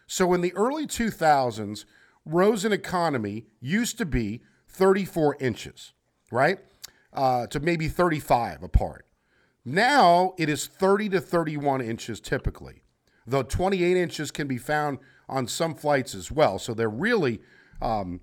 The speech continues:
kind of skimping on that. But the biggest problem is now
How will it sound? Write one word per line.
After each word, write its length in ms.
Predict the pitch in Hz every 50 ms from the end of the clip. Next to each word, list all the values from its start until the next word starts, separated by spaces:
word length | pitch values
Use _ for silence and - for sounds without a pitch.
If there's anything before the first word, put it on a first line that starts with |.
| - _ _ _ _ _ _ _ _
kind 180 | - - 160 147
of 60 | 113
skimping 460 | - - - 180 175 - - 139 135
on 140 | 120 120 117
that. 320 | 123 127 120 92 - - -
But 140 | - 139 131
the 80 | - 147
biggest 480 | 131 - 311 339 330 330 277 - -
problem 560 | - - 247 254 277 294 285 247 196 156 131 123
is 160 | 120 101 117
now 380 | 117 101 90 87 90 110 117